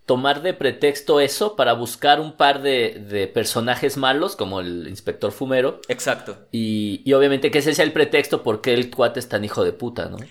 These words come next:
Speaker 2: Exacto, pero no lo vuelve su centro.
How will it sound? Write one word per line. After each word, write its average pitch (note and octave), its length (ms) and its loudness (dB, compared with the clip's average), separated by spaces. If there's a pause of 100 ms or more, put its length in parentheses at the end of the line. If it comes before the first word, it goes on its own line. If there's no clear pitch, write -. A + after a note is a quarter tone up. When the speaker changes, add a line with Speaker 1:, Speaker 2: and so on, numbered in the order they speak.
Speaker 2:
Exacto, - 560 -8
pero C3+ 200 -2
no D3 140 -6
lo E3+ 140 -4
vuelve E3 300 -4
su C#3+ 160 -12
centro. A#2+ 580 -6